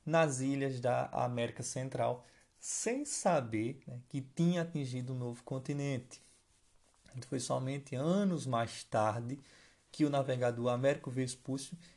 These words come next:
identifica aquelas terras como sendo um continente ainda não conhecido dos europeus. Ah, vale recordar que, ah, Cristóvão Colombo inicialmente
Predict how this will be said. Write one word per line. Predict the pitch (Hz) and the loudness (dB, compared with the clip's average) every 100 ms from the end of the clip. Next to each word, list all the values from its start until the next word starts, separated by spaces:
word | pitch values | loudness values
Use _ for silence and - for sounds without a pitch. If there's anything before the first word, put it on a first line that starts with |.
| _ 160 | _ -4
identifica | 156 160 165 160 - - 175 254 262 | 2 2 2 -4 -6 -2 2 2 4
aquelas | 165 143 120 120 - | 4 4 0 0 -4
terras | - 110 113 131 - | -4 -4 -4 -8 -8
como | 127 127 | -6 -6
sendo | 127 127 120 156 | -6 -6 -2 0
um | 214 | 0
continente | 160 131 127 117 110 127 - - _ - _ | -2 -4 -4 -8 -6 -8 -12 -20 _ -20 _
ainda | - 151 151 160 180 | 2 2 4 0 0
não | 170 170 | 0 0
conhecido | 175 165 - 131 131 | 0 -2 -2 -6 -4
dos | 135 | -4
europeus. | 156 175 175 117 110 - _ _ - _ _ _ _ _ _ | -2 -2 -4 -6 -6 -16 _ _ -20 _ _ _ _ _ _
Ah, | 135 123 123 123 120 113 | -4 0 2 2 2 2
vale | 127 156 175 160 | 4 6 4 2
recordar | 120 120 123 123 117 117 143 | -2 -2 2 2 2 0 -2
que, | - 151 147 131 127 - - _ | -4 -4 -4 -6 -10 -20 -20 _
ah, | - 120 120 | -4 -4 -2
Cristóvão | 139 - 139 143 | -6 2 2 2
Colombo | 139 135 143 156 160 | 0 0 0 -2 0
inicialmente | 170 170 170 147 143 | 0 0 0 0 -4